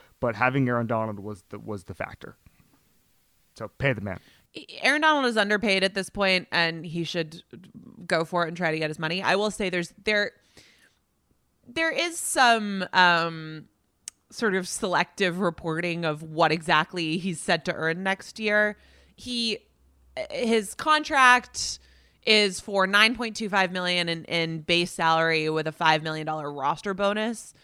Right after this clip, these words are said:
Speaker 2: Um, he already got his
Speaker 1: Yeah.
Speaker 2: signing bonus. Like, that adds up to make it look
Speaker 1: Right.
Speaker 2: like he is so drastically underpaid when really his take home is, like, twenty-two million versus, you know, maybe roughly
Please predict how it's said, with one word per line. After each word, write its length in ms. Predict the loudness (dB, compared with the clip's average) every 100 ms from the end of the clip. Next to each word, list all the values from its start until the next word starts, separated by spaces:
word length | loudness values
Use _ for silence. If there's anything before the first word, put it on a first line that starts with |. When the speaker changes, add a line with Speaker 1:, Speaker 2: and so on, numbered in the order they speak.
| _ _ _
Speaker 2:
Um, 380 | 4 4 4 -2 -16 _ _ _ _ 0
he 120 | 6
already 200 | 8 8
got 200 | 10 10
his 160 | 8
Speaker 1:
Yeah. 80 | 4
Speaker 2:
signing 320 | 2 2 0
bonus. 540 | -6 -6 -6 -10 -12 -12 0
Like, 280 | 2 0 _ _ _ -16 -16 _ _ _ _ 2
that 300 | 8 8 10
adds 240 | 6 4
up 160 | 0 0
to 100 | -2
make 160 | -2 0
it 80 | 0
look 80 |
Speaker 1:
Right. 120 | -2 -2
Speaker 2:
like 160 | -6
he 160 | -4 -6
is 220 | -6 -10
so 600 | -14 -12 0 2 2 0 -4 -8
drastically 920 | -8 0 2 2 -2 -10 -10 -4 0
underpaid 580 | 0 0 -4 -4 -4 -4
when 140 | -6
really 240 | -4 -2 -2
his 160 | -4
take 240 | -4 -4 -2
home 240 | -4 -6
is, 120 | -10
like, 220 | -10 -10 -12
twenty-two 480 | -6 -4 -4 -4 -2
million 420 | -2 -2 -4 -6
versus, 800 | -6 -6 -6 -8 -12 -16 -20 -20 _ _
you 120 | -8
know, 80 | -6
maybe 360 | -6 -6 -8 -10 _ -8
roughly 600 | -2 -2 -2 -6 -6